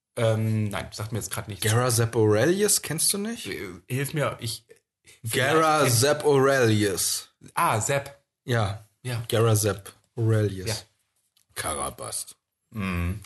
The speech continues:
Speaker 1: Karabast.
Speaker 2: Ich fänd's cool, wenn Chewbacca auch Karabast sagen
Speaker 1: Sagt
Speaker 2: würde.
Speaker 1: er
Speaker 2: Man
Speaker 1: ja
Speaker 2: hört's.
Speaker 1: vielleicht sogar.
Speaker 2: Ja. Hm.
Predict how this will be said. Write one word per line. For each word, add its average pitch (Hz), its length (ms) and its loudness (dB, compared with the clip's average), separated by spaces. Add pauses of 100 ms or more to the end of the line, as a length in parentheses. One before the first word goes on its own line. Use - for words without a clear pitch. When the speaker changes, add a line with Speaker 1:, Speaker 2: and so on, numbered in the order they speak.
(140)
Speaker 1:
Karabast. - 760 -14 (300)
Speaker 2:
Ich 117 120 -6
fänd's 117 300 0
cool, 123 100 0
wenn 123 100 2
Chewbacca 113 360 0
auch 113 160 0
Karabast 104 580 -2
sagen 104 300 -4
Speaker 1:
Sagt 107 180 0
Speaker 2:
würde. 104 100 -2
Speaker 1:
er 110 80 2
Speaker 2:
Man - 40 4
Speaker 1:
ja 110 40 4
Speaker 2:
hört's. 123 160 2
Speaker 1:
vielleicht 101 200 -2
sogar. 104 500 -10
Speaker 2:
Ja. 110 220 0 (140)
Hm. 240 1500 2